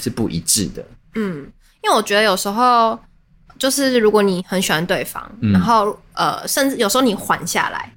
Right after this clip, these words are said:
Speaker 1: 嗯。
Speaker 2: 对方反而也会主动来找你。
Speaker 1: 哦。
Speaker 2: 但如果他没有来主动找你，基本上就
Speaker 1: 对。
Speaker 2: 对不对？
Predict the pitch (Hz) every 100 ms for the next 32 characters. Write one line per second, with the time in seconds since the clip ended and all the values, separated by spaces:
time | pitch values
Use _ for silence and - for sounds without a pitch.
0 | - 104 90 85 - _ _ _ _ -
1 | - 277 269 262 233 165 156 208 226 165
2 | 196 151 - - 87 80 - _ - 123
3 | - 359 349 254 262 247 190 180 175 180
4 | 175 175 190 180 175 180 - - - -
5 | - 110 80 - - - 185 160 101